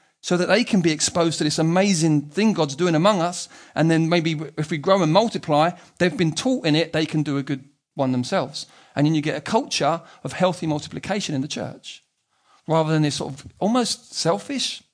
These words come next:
guarding of something 'cause it's so good, so nice, we have such good times. Now, I, I know I'm, I know I'm rattling a few cages here. I know that. Um, but I actually think it's really important that we, that we realise that, that we don't allow something that is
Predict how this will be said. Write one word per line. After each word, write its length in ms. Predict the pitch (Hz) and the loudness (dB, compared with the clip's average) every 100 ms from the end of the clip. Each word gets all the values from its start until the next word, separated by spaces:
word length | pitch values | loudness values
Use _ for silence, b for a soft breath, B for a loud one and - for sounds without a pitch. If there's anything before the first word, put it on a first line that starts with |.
| _ _ _ _ _ | _ _ _ _ _
guarding 420 | - 165 196 202 202 | 0 2 4 2 2
of 80 | |
something 220 | 185 196 185 | 0 -2 -2
'cause 140 | 175 | -4
it's 100 | - | -2
so 200 | - 196 | 0 0
good, 320 | 165 180 180 | 2 2 2
so 180 | 175 185 | 0 0
nice, 420 | 185 185 175 - | 0 0 -4 -6
we 60 | 170 | -6
have 60 | |
such 180 | 165 175 | -6 -6
good 100 | - | -8
times. 560 | - 190 175 170 170 - b b b b b b b b b - | -4 0 0 -2 -6 -12 b b b b b b b b b -2
Now, 220 | 156 190 | 2 2
I, 380 | 180 185 202 147 | 4 2 2 2
I 20 | |
know 200 | 175 202 | 4 4
I'm, 160 | 190 185 - | 4 0 -2
I 60 | |
know 220 | 156 185 180 | 2 4 4
I'm 160 | 175 | 2
rattling 240 | 170 170 170 | 0 0 0
a 40 | |
few 160 | 165 165 | -2 -2
cages 400 | 170 151 123 - | 0 0 -2 -6
here. 220 | 101 101 _ _ _ _ _ _ _ _ | -6 -12 _ _ _ _ _ _ _ _
I 80 | - | 0
know 160 | 143 156 | 2 4
that. 420 | 110 87 - _ _ _ _ _ _ _ _ - | 0 -6 -12 _ _ _ _ _ _ _ _ -4
Um, 400 | 113 123 127 127 B B _ _ _ _ _ _ _ _ | 0 2 0 -2 B B _ _ _ _ _ _ _ _
but 80 | 123 | -4
I 40 | |
actually 160 | 143 175 | -2 -2
think 140 | 175 | -2
it's 80 | 139 | -2
really 120 | 160 | -2
important 460 | 131 - 156 - 113 | -2 -2 -4 -2 -4
that 100 | - | -4
we, 100 | 123 | -8
that 280 | 120 - 107 | -8 -10 -8
we 60 | |
realise 500 | 123 139 147 107 101 | -6 -4 -2 -4 -6
that, 200 | - 123 | -8 -10
that 80 | 131 | -8
we 120 | 135 | -8
don't 340 | 127 139 160 - b b b b | -4 -2 -2 -4 b b b b
allow 280 | - 127 151 | -4 0 2
something 460 | 160 139 117 127 117 | 0 -2 -4 -2 -2
that 240 | 117 - - | -4 -6 -10
is 280 | 123 117 | -8 -8